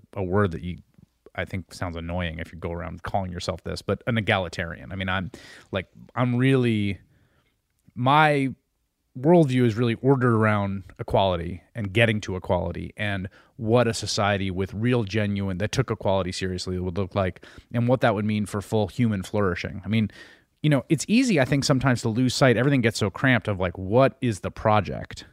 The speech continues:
<laughs> Why, why are we as humans, why do we build a democratic society? Why do we do any of this? What's the idea behind this all?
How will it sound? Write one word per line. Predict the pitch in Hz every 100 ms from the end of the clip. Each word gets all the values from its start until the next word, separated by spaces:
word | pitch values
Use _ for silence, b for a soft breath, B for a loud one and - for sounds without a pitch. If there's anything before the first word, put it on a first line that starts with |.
| _
<laughs> | - - - 311 - 254 - 269 165 -
Why, | 107 185 277
why | 240 180 247
are | 311
we | 214 202
as | 170
humans, | - 170 139 120
why | 156
do |
we | 180
build | 131 131 127
a | 104
democratic | 113 107 113 101
society? | 98 110 101 90
Why | 92
do | 139
we | 123
do | 113
any | 110
of | 95
this? | 78 -
What's | 123 -
the | 120
idea | 104 101 101 113
behind | 92 95 127 120 107
this | 98
all? | - 101 95 98